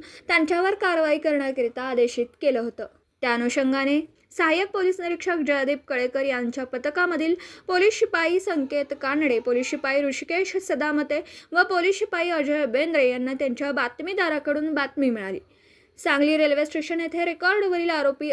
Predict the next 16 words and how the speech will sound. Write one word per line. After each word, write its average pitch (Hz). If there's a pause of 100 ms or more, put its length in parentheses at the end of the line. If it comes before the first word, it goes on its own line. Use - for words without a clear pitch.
आसिफ 370
राजू 285
शेख 262
हा 285
येणार 214
आहे. - (600)
नमूद 262
पथकाने 285
मिळालेल्या 294
बातमीप्रमाणे 285
सांगली 320
येथील 359
रेल्वे 302
स्टेशन 302
येथे 285
जाऊन 254